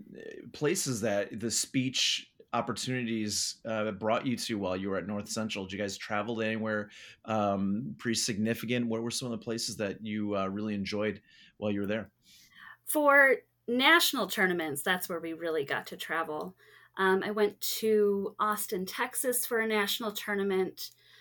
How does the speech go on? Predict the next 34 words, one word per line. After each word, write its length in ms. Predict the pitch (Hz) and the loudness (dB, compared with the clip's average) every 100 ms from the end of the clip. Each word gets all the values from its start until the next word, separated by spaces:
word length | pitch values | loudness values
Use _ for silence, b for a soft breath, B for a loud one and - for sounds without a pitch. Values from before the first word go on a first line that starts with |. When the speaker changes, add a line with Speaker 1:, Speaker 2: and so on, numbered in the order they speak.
| b b | b b
Speaker 2:
uh, 440 | 170 170 175 175 - | -10 -8 -6 -8 -8
Rome, 480 | 185 202 196 190 185 | 0 4 4 4 2
Georgia, 920 | 208 214 220 202 208 202 202 202 202 _ _ _ _ _ _ | 6 8 6 6 4 4 2 0 -6 _ _ _ _ _ _
uh, 200 | 170 160 147 | -10 -10 -8
Nashville, 560 | 156 214 214 - 208 | 0 4 4 4 0
Tennessee. 1080 | 196 - 185 165 - 226 220 214 214 208 202 _ b b b b _ | -4 -4 -6 -2 -2 0 0 2 2 0 -4 _ b b b b _
Um, 540 | 170 170 165 160 151 156 _ _ _ - _ _ | -10 -8 -8 -8 -12 -14 _ _ _ -20 _ _
yeah, 380 | 220 233 196 156 | 4 6 6 2
uh, 120 | - 180 - _ _ | -2 -2 -4 _ _
really 640 | 208 302 392 403 359 311 - _ _ _ _ | -6 0 4 4 4 -2 -6 _ _ _ _
around 140 | 254 311 | 6 12
the 400 | 403 494 453 370 | 12 12 6 6
Midwest 420 | 269 220 247 - | 10 10 10 4
mostly 440 | 220 214 220 247 | 6 6 6 4
is 160 | 247 233 | 2 4
where 160 | 220 208 | 4 4
most 280 | 185 190 | 2 2
of 60 | 214 | -2
the 80 | 196 | -4
tournaments 460 | - 196 196 180 | -4 -2 -2 -4
happen, 320 | - 175 190 190 | 0 0 0 -2
but 140 | 185 | -2
for 120 | - | -2
nationals, 480 | 175 180 175 170 160 | 0 2 0 -2 -8
those 220 | - 185 | -6 -6
were 80 | 185 | -4
always 280 | 151 180 180 | -2 -2 -4
the 80 | 160 | -4
big 180 | 165 165 | -6 -4
ones 380 | 180 165 185 - B B B B | -2 -2 -4 -8 B B B B
where 160 | 180 | 0
we 100 | 180 | 2
got 220 | 180 180 - | 4 2 2
to 440 | 180 175 175 180 | -4 -2 -2 -6